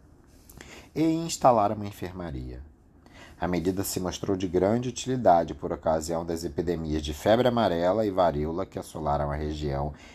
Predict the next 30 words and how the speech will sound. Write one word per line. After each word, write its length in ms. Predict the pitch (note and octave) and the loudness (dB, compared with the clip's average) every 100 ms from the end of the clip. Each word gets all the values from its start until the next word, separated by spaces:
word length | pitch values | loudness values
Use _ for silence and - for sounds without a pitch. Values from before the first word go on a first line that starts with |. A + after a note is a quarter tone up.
| - | -16
em 140 | - E2 | -8 -6
mil 220 | D#2 E2+ | -2 0
oitocentos 440 | D#2+ D2 - D2 | 0 -2 -6 -6
e 40 | - | -6
cinquenta 580 | G2 - G2+ A2+ C3+ - | -6 -4 -2 -2 -4 -2
e 80 | C#3 | 0
depois 640 | D3 D#3 - A2 G#2 - - | 0 -2 0 0 0 -4 -10
entre 300 | F#2+ - E2+ | -10 -8 -6
mil 220 | E2+ D#2+ | -2 -2
oitocentos 760 | D#2+ D2 - - C2 C#2+ C2+ | -2 -6 -10 -8 -8 -8 -10
e 80 | C#2 | -8
setenta 680 | C#2 - - - F2+ - - - - - - | -6 -6 -6 -6 -6 -8 -12 -12 -20 -20 -12
e 100 | A2 | -4
mil 300 | A2+ F#2+ G2+ | -2 0 -2
oitocentos 720 | E2+ F2 F2+ D#2 D2+ D2 D2+ | -2 -4 -4 -8 -8 -8 -8
e 40 | C#2+ | -8
setenta 380 | D2 C#2 C#2 - | -8 -10 -10 -10
e 40 | |
oito. 360 | - - - - - - - - - - - - | -12 -14 -20 -20 -20 -20 -20 -20 -20 -20 -14 -6
Em 180 | F3+ | -4
quinze 460 | F#3 - A#3 G#3 D#3+ | -4 -2 0 0 0
de 100 | A#2 | 0
maio 300 | A2+ F#2+ F2 | 4 4 4
de 140 | E2+ | 0
mil 260 | F2+ G#2+ A#2 | -2 0 2
oitocentos 720 | E2 C#2+ C#2+ - C2+ - C2 | 0 -2 -6 -8 -10 -8 -8
e 60 | B1 | -8
setenta 400 | - - A#1+ - | -10 -12 -12 -12
e 40 | |
três, 500 | - E2+ F#2 - - | -6 -2 -2 -4 -8